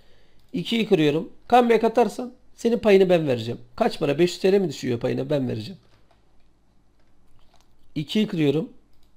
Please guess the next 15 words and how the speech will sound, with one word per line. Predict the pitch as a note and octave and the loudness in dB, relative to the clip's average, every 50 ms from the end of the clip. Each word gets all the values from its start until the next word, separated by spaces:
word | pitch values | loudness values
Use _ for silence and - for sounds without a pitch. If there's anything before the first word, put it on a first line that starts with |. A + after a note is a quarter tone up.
| - - - - - - _ | -20 -20 -20 -20 -20 -20 _
Jagger'a. | - B2+ C3+ C#3 C3 B2 B2 C3 D#3 G3 - - - - - - | -10 -6 -4 -2 -2 -2 -2 -2 -4 -6 -10 -18 -20 -20 -20 -14
Jagger'la | B2 B2 C#3+ D3 C3+ D3 C#3+ C#3 C3 A#2+ A#2+ | -8 -6 -4 -2 -2 0 0 0 -2 -2 -2
Baby | C3+ C#3+ C3+ C3 B2+ | -2 -2 0 0 0
Lava. | A#2+ A#2 A#2 B2+ D3+ - - - - _ - - - - - - - - - - _ _ _ _ - - _ - - - _ _ - - _ _ _ _ _ _ - | 0 0 0 -2 -4 -6 -10 -18 -20 _ -20 -20 -20 -20 -20 -20 -20 -20 -20 -20 _ _ _ _ -20 -20 _ -20 -20 -20 _ _ -20 -20 _ _ _ _ _ _ -8
Üçü | D#3 - - - - - - | -8 -6 -8 -8 -6 -4 -2
kırıyorum. | G3+ F#3+ D#3 C#3+ C#3+ C#3+ D#3+ G3+ - - - - F3+ - | -2 0 0 0 0 0 -2 -4 -6 -10 -10 -10 -10 -12
<laughs> | - - - - - | -14 -16 -14 -12 -10
Comeback. | - - - F3 D#3+ D#3 D3 C#3+ - - - - - - - - | -8 -6 -6 -4 -4 -4 -6 -6 -10 -18 -20 -20 -20 -14 -10 -8
Bir | D#3 C3 - | -8 -4 -4
bakıyorsun | D3 C3+ C3+ - C3+ C3 B2 C3+ C#3 B2+ - | -4 -4 -4 -6 -8 -8 -6 -8 -10 -10 -8
comeback | C#3 B2 A#2+ A#2 A#2 A#2 A#2 - | -8 -6 -6 -8 -10 -12 -12 -14
geliyor | - B2 A2+ A2+ - A#2+ A#2+ | -14 -14 -12 -12 -12 -14 -14
ama. | A#2 B2+ C3+ F#3+ - - - - - - - - - - - - - - - _ _ _ _ _ _ _ _ - - - - - | -16 -16 -20 -20 -20 -20 -20 -20 -20 -20 -20 -20 -20 -20 -20 -20 -20 -20 -20 _ _ _ _ _ _ _ _ -20 -20 -18 -10 -8
Üçü | D#3+ D#3+ - - G3 | -8 -6 -4 -4 -2
kırdım. | - F3+ C#3+ B2+ B2+ C#3+ E3+ | -2 -2 -2 -2 -2 -4 -6